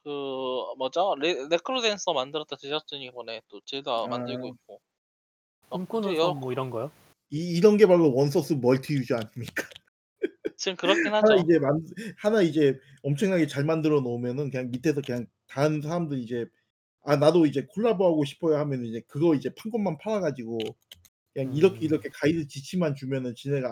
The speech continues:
Speaker 2: 알아서 이제 만들고 우리는 그냥 앉아서 돈이나 벌고.
Speaker 3: 저는 옛날 작품들 좀, 좀 많이 이식해줬으면 좋겠어요. 마리오 마냥.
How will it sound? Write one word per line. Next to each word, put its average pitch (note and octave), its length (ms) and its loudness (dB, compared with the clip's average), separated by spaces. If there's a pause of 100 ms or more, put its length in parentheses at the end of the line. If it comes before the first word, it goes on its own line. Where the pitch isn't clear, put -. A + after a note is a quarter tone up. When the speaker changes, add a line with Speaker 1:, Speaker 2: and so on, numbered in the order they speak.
Speaker 2:
알아서 C3+ 200 -2
이제 A2+ 160 -6
만들고 A2 400 -12
우리는 C3 380 -4
그냥 A#2 220 -6
앉아서 C#3 400 -2
돈이나 B2+ 300 -2
벌고. A2 340 -8 (840)
Speaker 3:
저는 D#3+ 400 0
옛날 G#3 240 4
작품들 G#3 500 2
좀, E3 160 -4
좀 E3+ 160 -4
많이 C#3 260 0
이식해줬으면 C#3+ 560 -10
좋겠어요. G#2+ 520 -10
마리오 A#2 260 -2
마냥. G#2 300 -10